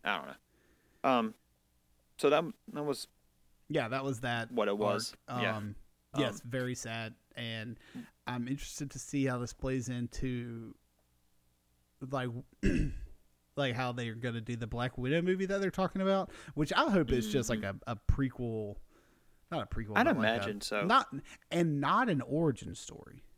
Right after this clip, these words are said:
Speaker 1: Yeah. They're, they're, Marvel's been doing really good lately with having origin stories, but not having origin stories.
Speaker 2: Right, like, her coming in and being, like,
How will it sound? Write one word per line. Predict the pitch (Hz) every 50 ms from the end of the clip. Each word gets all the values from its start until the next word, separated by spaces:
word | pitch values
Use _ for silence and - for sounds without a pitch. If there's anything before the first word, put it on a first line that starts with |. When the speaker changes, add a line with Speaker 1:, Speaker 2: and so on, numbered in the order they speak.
| - - _ - - - - - - -
Speaker 1:
Yeah. | 120 113 104 98 95 90 92 - _ _ _ _ _ - - - _ -
They're, | - 226 262 269 - -
they're, | 190 247 294 - _ _ _ _ _ -
Marvel's | 185 208 240 294 320 311 247 208
been | 214 190 175
doing | 160 156 143 131 127 127
really | 131 131 127 127 120
good | 127 123 120 113 104
lately | 110 110 107 104 107 107
with | 104 107 - 120 113 110 110 - - _ _ _ _ _ _ _ _ _ _ _ -
having | - - 135 139 135 143 151 147
origin | - - 147 147 147 147 147 156 147
stories, | - - 165 160 160 151 135 120
but | - 123 113
not | 107 104 107 107 107 92 92 - -
having | - - - 101 - 98 -
origin | - 92 76 69 - - 78
stories. | - - - 69 69 64 52 - - - _
Speaker 2:
Right, | - 123 123 113 120 120 110 110 110 110
like, | 120 131 127 123 -
her | - - - 180 185
coming | 175 185 175 156 143 139
in | 143 135 131 123
and | 117 113 113 117
being, | 123 135 131 123 123
like, | 123 117 113 110 -